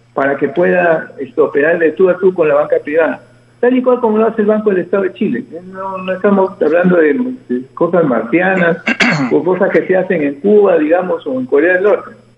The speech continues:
Estamos hablando de situaciones razonables que tienen que ver definitivamente con la necesidad de introducir competencia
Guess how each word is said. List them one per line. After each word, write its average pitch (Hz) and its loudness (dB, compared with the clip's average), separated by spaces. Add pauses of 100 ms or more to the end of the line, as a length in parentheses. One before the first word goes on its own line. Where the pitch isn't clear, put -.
(260)
Estamos 185 -4
hablando 202 2
de 208 -2
situaciones 190 -2
razonables 185 2 (580)
que 156 -2
tienen 220 2
que 208 2
ver 214 4
definitivamente 202 -4
con 190 0
la 165 0
necesidad 180 -2
de 220 4
introducir 208 0
competencia 202 -2